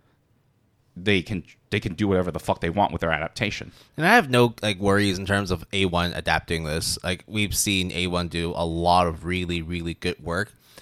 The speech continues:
Speaker 2: um, both from, like, a comedic sense, from a dramatic sense, from an action sense, from a beautiful, magical sense.
Speaker 1: And
Speaker 2: I
Speaker 1: the sad stuff, too.
Speaker 2: So, there's, hasn't, fortunately, hasn't been a lot of sad stuff in Mashle.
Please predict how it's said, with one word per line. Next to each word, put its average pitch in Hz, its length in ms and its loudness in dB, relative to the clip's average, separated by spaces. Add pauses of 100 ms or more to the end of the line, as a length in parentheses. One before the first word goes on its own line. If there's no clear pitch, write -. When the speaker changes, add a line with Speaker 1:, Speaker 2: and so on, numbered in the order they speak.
(180)
Speaker 2:
um, 87 440 2 (100)
both 95 220 0
from, 90 160 -2
like, 82 160 -8 (160)
a 82 100 -10
comedic 92 480 -4
sense, 95 500 -2 (140)
from 80 160 -10
a 82 40 -6
dramatic 92 440 -2
sense, 90 400 0
from 85 160 -8
an 82 140 -6
action 98 400 -2
sense, 85 340 -2
from 85 140 -4
a 80 80 -4
beautiful, 85 640 -4
magical 107 580 0
sense. 127 380 -2 (340)
Speaker 1:
And 175 160 4
Speaker 2:
I - 20 -2
Speaker 1:
the 175 100 4
sad 147 400 2
stuff, - 300 -4
too. 135 260 -2 (140)
Speaker 2:
So, 113 380 4 (480)
there's, 127 360 4 (100)
hasn't, 170 360 0 (480)
fortunately, 151 460 6
hasn't 107 200 2
been 98 100 0
a 92 60 2
lot 87 160 2
of 82 80 -6
sad 104 240 4
stuff - 360 -4
in 90 200 -6
Mashle. 85 460 -6